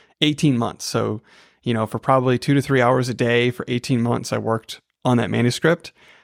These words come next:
Uh, and then for the last eight months, I've just kind of set it down and walked away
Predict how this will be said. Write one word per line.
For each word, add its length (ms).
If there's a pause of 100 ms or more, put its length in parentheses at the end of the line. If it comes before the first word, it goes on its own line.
Uh, 240
and 160
then 120
for 100
the 80
last 380
eight 180
months, 260
I've 140
just 220
kind 260
of 120
set 200
it 140
down 260
and 140
walked 260
away 540